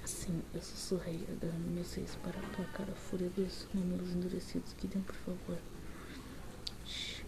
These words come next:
pode deixar comigo." Ele começou a esfregar meu clitóris com um dedão, com movimentos circulares. Olhe bem nos meus olhos quando gozar pra mim.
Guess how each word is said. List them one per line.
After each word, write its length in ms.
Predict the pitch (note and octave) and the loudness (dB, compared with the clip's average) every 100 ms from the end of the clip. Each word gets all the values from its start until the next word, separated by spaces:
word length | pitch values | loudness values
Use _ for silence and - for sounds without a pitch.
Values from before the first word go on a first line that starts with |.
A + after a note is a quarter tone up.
| - - | -4 -2
pode 240 | A1 - | 0 2
deixar 320 | - - G3 | 2 2 0
comigo." 480 | - F#3 F3 E3+ - - - | 0 2 2 0 -2 -4 0
Ele 100 | G3 | 2
começou 380 | - F3+ - F#3 | 4 2 2 -2
a 40 | |
esfregar 380 | - - - F3 | -2 -4 -2 0
meu 160 | F3 F3+ | 0 0
clitóris 520 | - G3 - F3 - - | -2 -2 0 -2 -2 -6
com 220 | - - | -4 0
um 20 | |
dedão, 360 | F#3+ - - F3+ - - | 0 0 0 0 0 2
com 80 | G3 | 4
movimentos 520 | F#3+ - G#3 F3+ - | 4 4 4 2 0
circulares. 640 | G3 F#3+ F#3+ E3+ - - - | -2 -2 -2 -2 -2 -6 -2
Olhe 140 | F3+ | 0
bem 220 | F#3+ F#3+ F3 | 0 2 2
nos 200 | F#3+ - | 0 4
meus 260 | G3 F#3+ | 4 4
olhos 360 | F#3 F3+ F3+ - - | 0 0 -2 -4 -2
quando 260 | F3+ F3 F3+ | 0 0 0
gozar 260 | - F#3 F3 - | -2 -2 -2 -2
pra 120 | F#3+ | 0
mim. 160 | F3 | 0